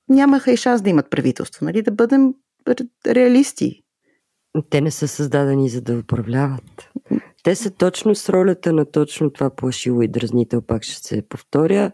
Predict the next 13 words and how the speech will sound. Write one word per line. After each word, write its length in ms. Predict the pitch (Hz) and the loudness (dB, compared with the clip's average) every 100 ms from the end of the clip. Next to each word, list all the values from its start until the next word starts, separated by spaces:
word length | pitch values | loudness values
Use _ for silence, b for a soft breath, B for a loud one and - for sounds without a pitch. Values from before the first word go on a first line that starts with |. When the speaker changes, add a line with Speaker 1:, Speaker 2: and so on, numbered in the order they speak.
| B B B B B - | B B B B B -4
Speaker 2:
за 260 | - 185 | 0 0
да 440 | 170 175 180 180 175 | 2 2 4 4 2
изглеждат, 840 | 156 139 156 165 156 151 - - | 0 0 0 2 0 -2 -4 -4
а, 180 | 151 139 - | 0 0 0
партии 340 | 143 - 131 | 0 0 -2
като 500 | - - - 127 127 | -8 -8 -4 0 0
Д 160 | 123 131 | 0 -2
П 120 | - | -2
С 140 | - 123 | -6 -4
и 120 | 120 | -2
герб, 300 | 117 135 139 _ - | 0 -2 -4 _ -4
а, 300 | 139 131 131 | 0 0 0
спасители. 720 | - - - 139 - 117 113 | -4 -8 -4 -4 -2 -4 -6